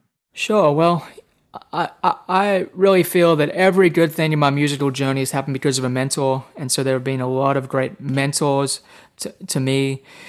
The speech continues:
You know, I've, um, I've become friends with a lot of my guitar heroes and jammed with them, like E-,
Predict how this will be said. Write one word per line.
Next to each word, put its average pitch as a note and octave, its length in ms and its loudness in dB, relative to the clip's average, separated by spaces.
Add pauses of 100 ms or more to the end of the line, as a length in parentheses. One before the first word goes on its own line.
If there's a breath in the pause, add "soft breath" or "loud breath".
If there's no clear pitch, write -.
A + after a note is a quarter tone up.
(320 loud breath)
You D3 140 -4
know, C#3+ 180 4
I've, C#3 220 4
um, B2+ 360 0 (380 soft breath)
I've C#3+ 160 -2
become D3 280 -2
friends D3 280 -2
with C3+ 120 -4
a - 20 2
lot C3 160 0
of C3+ 60 -2
my C3 100 -2
guitar C3 340 -2
heroes C3 440 -2
and B2 120 -6
jammed B2+ 360 -2
with B2+ 160 -4
them, C3 160 -6
like A#2+ 180 -6
E-, C3+ 100 -2